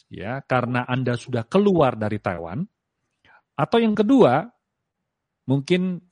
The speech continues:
rekening kamu dibobol atau mungkin pernah kamu sharing buku rekening kamu,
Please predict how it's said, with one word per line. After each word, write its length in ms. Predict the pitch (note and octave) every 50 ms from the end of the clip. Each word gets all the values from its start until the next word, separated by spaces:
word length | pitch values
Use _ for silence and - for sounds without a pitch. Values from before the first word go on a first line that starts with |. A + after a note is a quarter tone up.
| _ _ _ _
rekening 400 | _ - C3 C3 - C3+ C3+ C3+
kamu 320 | C3+ C3+ C3+ C3+ D3+ D#3 C#3+
dibobol 640 | B2+ B2 A2+ A#2+ A#2 G#2+ G#2 A#2 G#2 F#2+ F2 D#2+ F2+ _ _ _ _ _ _ _ _ _
atau 320 | _ - A2 - A#2+ A#2
mungkin 480 | A#2 A2+ G#2+ B2+ C3 C3+ C#3 C3+ C3+ D3+ G3 _ _ _ _ _ _ _ _ _ _ _
pernah 380 | _ - D3+ E3+ F3+ E3+ D3+
kamu 240 | - D3+ C#3+ C3+ C#3
sharing 640 | C3+ - C#3 B2 A#2 A2+ B2 C#3 D3 D3 D#3 D#3+ D#3+ D#3 - _ _ _ _ _ _ _
buku 240 | _ A#2+ A2+ - B2
rekening 380 | A#2+ A#2+ A#2 - A#2 A2+ A2
kamu, 720 | A2 C#3+ D#3 E3+ E3+ E3+ E3 D#3+ D#3 D#3 D3+ D3+ D#3 D#3+